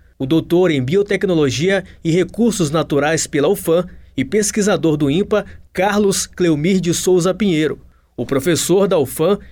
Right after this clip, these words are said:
e doutor em ecologia pela Universidade da Pensilvânia, Henrique dos Santos Pereira,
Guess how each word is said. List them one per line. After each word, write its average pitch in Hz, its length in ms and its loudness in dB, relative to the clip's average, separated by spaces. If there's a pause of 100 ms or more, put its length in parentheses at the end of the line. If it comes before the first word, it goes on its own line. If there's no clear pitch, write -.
(120)
e 135 80 -4
doutor 180 500 2
em 151 80 0
ecologia 156 640 0
pela 160 340 -2
Universidade 185 840 0
da 135 220 -2
Pensilvânia, 165 760 0 (280)
Henrique 156 440 0
dos 147 180 -2
Santos 131 340 -4
Pereira, 165 480 0